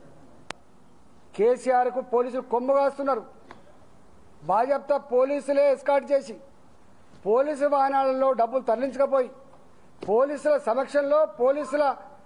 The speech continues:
వలయాల మధ్య పంచ-, డబ్బులు పంచుతున్నా కూడా ఇవాళ ఆపే నాదులు లేడు.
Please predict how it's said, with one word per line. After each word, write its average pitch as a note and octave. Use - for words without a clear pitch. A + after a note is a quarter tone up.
వలయాల C4
మధ్య D4
పంచ-, B3
డబ్బులు A3
పంచుతున్నా A#3
కూడా A#3
ఇవాళ G3+
ఆపే A3+
నాదులు A#3
లేడు. A#3